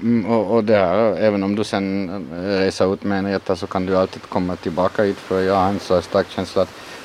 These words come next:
det här, eh, har nog blivit sådär näst efter Finland kanske redan lite ditt andra hem.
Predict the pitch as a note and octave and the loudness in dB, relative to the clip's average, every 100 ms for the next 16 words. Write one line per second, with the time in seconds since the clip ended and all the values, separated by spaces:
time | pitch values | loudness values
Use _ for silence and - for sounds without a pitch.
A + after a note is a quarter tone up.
0 | - F#2 D#2+ D#2 F2+ F2+ G#2 G#2+ F#2 F#2+ | -6 -4 -2 -2 -2 -4 -2 -2 0 0
1 | F#2+ G2 G2+ D#2+ - F2 F#2 F2 - - | 0 2 2 0 -4 0 0 0 -8 -20
2 | - - F2 F2 - D#2+ - G2 - E2+ | -20 -10 -6 -6 -6 -8 -4 -6 -2 -2
3 | F2+ F2 E2+ F2 E2+ F2+ E2+ E2+ E2+ F2 | 0 -2 -2 -4 -2 -2 0 -2 -2 -2
4 | G#2 G#2+ - F2 F#2 F2 - F#2+ G#2 G2 | -4 -4 -2 -2 -4 -8 -8 -6 -6 -6
5 | A2+ | -8